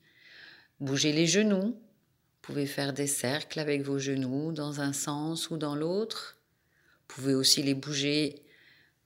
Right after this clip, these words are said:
pas en même temps, hein, l'un après l'autre. Et puis cette ondulation monte jusqu'à votre bassin. Vous emmenez votre bassin vers l'avant, vers l'arrière, sur les côtés,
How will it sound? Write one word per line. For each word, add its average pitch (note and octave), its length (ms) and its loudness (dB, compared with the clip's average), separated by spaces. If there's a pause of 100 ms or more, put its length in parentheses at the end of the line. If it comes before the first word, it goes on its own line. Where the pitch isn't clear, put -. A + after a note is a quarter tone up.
(300)
pas D3 180 0
en C#3+ 100 0
même B2 200 0
temps, C#3+ 380 -2
hein, D3 220 -4
l'un C3+ 320 -6
après B2+ 240 -8
l'autre. C#3+ 500 -8 (1300)
Et F3 80 4
puis F#3 140 4
cette G3+ 200 8
ondulation F3+ 580 6
monte G3+ 600 2
jusqu'à F3 400 2
votre E3+ 320 4
bassin. E3 840 2
Vous D3 200 -6
emmenez D3 240 -2
votre C#3+ 320 -4
bassin C#3+ 420 2
vers D3+ 180 0
l'avant, C#3+ 640 -2 (520)
vers C3+ 160 -4
l'arrière, C3+ 680 0 (420)
sur - 220 -2
les C#3 140 -2
côtés, C#3 720 0